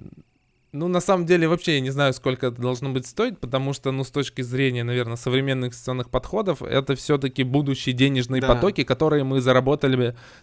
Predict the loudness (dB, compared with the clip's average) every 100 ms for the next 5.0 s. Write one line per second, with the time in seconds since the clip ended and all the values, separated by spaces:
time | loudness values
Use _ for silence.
0 | -20 0 2 2 0 -4 -2 -2 -2 -4
1 | -2 -4 -4 -18 -20 -20 -14 -8 -2 0
2 | -2 -6 0 2 2 2 2 2 -2 -10
3 | -8 -2 2 4 4 4 2 4 6 4
4 | 0 -8 -6 -4 -4 0 2 4 4 0